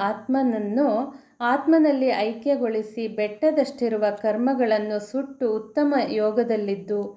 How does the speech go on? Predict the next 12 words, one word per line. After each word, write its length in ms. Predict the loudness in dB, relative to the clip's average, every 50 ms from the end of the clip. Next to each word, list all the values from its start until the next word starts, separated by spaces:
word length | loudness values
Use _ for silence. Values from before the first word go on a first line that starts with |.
| -18 _ _ -20 _ _
ಇಷ್ಟ 300 | -6 -6 -6 -4 2 4 4
ಬಂದಾಗ 520 | 6 6 4 2 4 2 2 2 2 2 2 2
ಮೋಕ್ಷ 440 | 2 2 2 0 -2 -4 -6 -6 -6 -4
ಪಡೆಯುತ್ತಾನೆ. 880 | -2 -2 -2 -2 -2 -4 -4 -6 -8 -8 -10 -8 -8 -6 -6 -8 -10 -12 -14 -20 _ _ _ _ _ -20 -20 -20 -20 _ _ _ _
ಯುಧಿಷ್ಠಿರನ 680 | -4 -2 0 2 2 0 0 0 -2 0 2 2 2 0 -2
ಪ್ರಶ್ನೆ. 500 | -2 -4 -6 -6 -6 -8 -8 -6 -2 -2 -2 -2
ಪಿತಾಮಹ, 680 | -2 -4 -6 -2 0 2 2 2 2 0 -2 -4 -4 -2 -2 -2 -4 -6 -12 -20 -20 _ -6 2
ನನ್ನ 240 | 4 6 6 6 6
ಮನಸ್ಸಿನ 580 | 4 4 2 2 0 -2 -2 0 0 2 2 2
ಇನ್ನೊಂದು 460 | 2 0 0 0 0 0 0 -2 -2
ಸಂಶಯವನ್ನು 720 | -2 -2 -2 -2 -4 -4 -2 0 0 0 -2 -4 -6 -6 -6 -4
ಪರಿಹರಿಸುವಿರಾ? 920 | -2 -2 -2 0 -2 -2 -2 -2 -4 -4 -6 -8 -6 -4 -4 -2 0 0